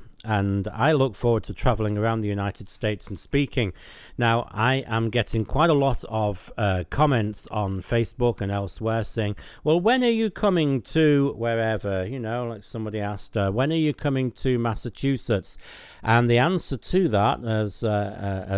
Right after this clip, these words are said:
as is always the answer to that sort of question, is, "Well, when you invite me to Massachusetts." I ca-, I don't, I can't, um, just book a flight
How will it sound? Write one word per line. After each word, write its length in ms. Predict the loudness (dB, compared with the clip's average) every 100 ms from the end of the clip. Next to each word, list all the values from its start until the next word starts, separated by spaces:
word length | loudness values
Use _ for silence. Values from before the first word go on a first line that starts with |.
| 0 -2
as 100 | 0
is 100 | 0
always 240 | 0 0
the 60 | 0
answer 240 | 0 -2
to 80 | -4
that 180 | -2 -2
sort 160 | -4 -4
of 80 |
question, 320 | -2 -2 -2 -4
is, 120 | -2
"Well, 200 | -2 -2
when 260 | 0 0
you 200 | 2 2
invite 500 | 4 2 2 0 0
me 180 | 2 2
to 140 | 2 2
Massachusetts." 880 | 2 0 -4 0 0 2 0 -2 -6 -16 -6 -2
I 80 | 0
ca-, 160 | 2
I 120 | 4
don't, 200 | 4 4
I 100 | 2
can't, 520 | 0 2 4 4 0 0
um, 440 | 4 6 4 2 -2 -14 -20 -16 2
just 260 | 2 2 -2
book 320 | 6 8 8
a 60 | 2
flight 640 | 4 8 8 8 4